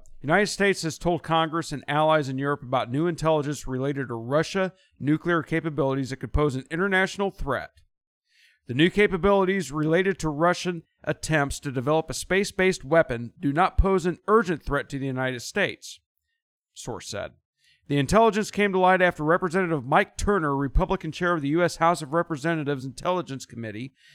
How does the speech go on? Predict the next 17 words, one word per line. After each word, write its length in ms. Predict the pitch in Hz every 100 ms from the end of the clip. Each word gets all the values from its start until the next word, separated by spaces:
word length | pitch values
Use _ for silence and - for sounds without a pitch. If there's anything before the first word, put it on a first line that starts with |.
| _
issued 340 | - 151 175 165
an 200 | 170 151
unusual 580 | 147 160 226 208 220 190
and 120 | 151
cryptic 400 | - 220 - -
statement 640 | - - 233 - 123 -
last 280 | 127 127 -
Wednesday, 460 | 131 123 113 127 160
warning 400 | 151 180 196 175
of 120 | 147
a 40 |
serious 560 | 135 - 202 185 151 -
national 360 | 139 139 160
security 460 | 151 - 208 220 156
threat. 340 | - 107 92 - _ _ _ _ _
He 220 | _ 180 233
said, 580 | - 277 247 117 -